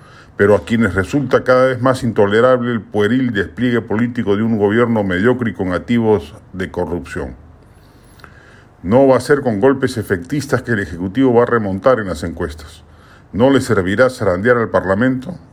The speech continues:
además maliciosamente, sobredimensionando un supuesto afán sedicioso,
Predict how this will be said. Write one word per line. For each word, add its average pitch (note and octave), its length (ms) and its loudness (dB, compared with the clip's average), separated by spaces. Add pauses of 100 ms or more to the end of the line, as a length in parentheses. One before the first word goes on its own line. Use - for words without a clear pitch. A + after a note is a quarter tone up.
(180)
además G2 480 -2
maliciosamente, G#2 1040 -2 (120)
sobredimensionando F2 920 -4
un G#2+ 100 -2
supuesto A2+ 540 -4
afán A2+ 260 -4
sedicioso, A#2 680 -6